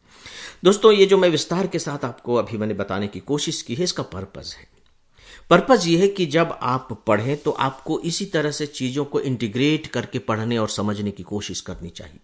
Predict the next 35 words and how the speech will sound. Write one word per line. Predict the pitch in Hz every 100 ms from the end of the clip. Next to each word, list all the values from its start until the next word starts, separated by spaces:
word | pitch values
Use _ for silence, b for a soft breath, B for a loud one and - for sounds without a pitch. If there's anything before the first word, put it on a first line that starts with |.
| _ B B B B
केवल | 180 190
सुनिए | - 160 170 175 104
मत, | 87 - _ - _ _ _ b b b b b
सुनने | - - 208 233 214
के | -
बाद | 104 120 185 170 135
थोड़ी | 131
देर | 101 135 151
के | 139
लिए | 123
उस | 117
पर | 117
विचार | 92 92 104 104 110
भी | 92
कीजिए। | 85 82 78 - - _ _ -
तब | 196 -
आप | 143 143
में | 151
यह | 139
क्षमता | 127 - 123 131 143
धीरे-धीरे | 117 113 107 113
पैदा | 107 101 98
होगी | 98 101 131
कि | 135 120
कैसे | - 156 160 190
आप | 139 143 -
अलग-अलग | 131 143 139 - 127 123 113
जानकारियों | 110 104 101 95 98 90
को, | 90 135
अलग-अलग | 135 117 113 110
सूचनाओं | - 113 - 98 92
को, | -
अलग-अलग | 123 127 123 117
समाचारों | - 104 98 90 90 90
को | 139 190 -